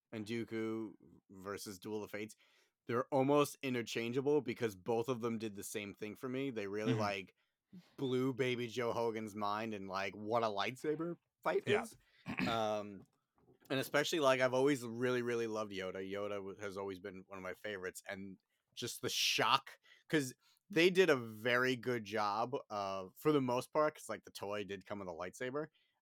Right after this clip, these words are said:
Speaker 1: Um, but when I was watching that movie, I forgot that that
Speaker 2: Yeah.
Speaker 1: lightsaber came with that action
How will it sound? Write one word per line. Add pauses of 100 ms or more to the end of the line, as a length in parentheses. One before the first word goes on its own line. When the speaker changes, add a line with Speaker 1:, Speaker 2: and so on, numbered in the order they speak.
(100)
Speaker 1:
Um, (260)
but
when
I
was
watching
that
movie,
I
forgot
that
that (440)
Speaker 2:
Yeah.
Speaker 1:
lightsaber
came
with
that
action